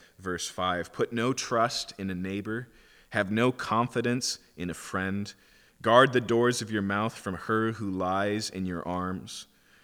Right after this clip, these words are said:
For the son treats the father with contempt. The daughter rises up against her mother.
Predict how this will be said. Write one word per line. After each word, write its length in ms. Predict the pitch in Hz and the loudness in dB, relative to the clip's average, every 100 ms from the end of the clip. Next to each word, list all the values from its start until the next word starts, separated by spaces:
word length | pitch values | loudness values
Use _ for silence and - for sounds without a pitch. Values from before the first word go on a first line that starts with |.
| _ | _
For 100 | - | -4
the 80 | 104 | -2
son 360 | - 120 120 123 | 2 4 4 2
treats 300 | 127 110 - | 0 0 -2
the 100 | 98 | -4
father 360 | - 107 110 | 0 2 2
with 180 | 104 - | -2 -4
contempt. 600 | - 92 - 104 95 - | -6 -6 -4 -4 -4 -8
The 80 | 90 | -4
daughter 360 | 98 107 117 104 | 2 2 4 2
rises 420 | 104 104 101 98 | 2 0 -2 -4
up 180 | 95 95 | -4 -4
against 360 | 92 98 - | -4 -4 -4
her 60 | 87 | -4
mother. 400 | 92 92 90 | -4 -2 -4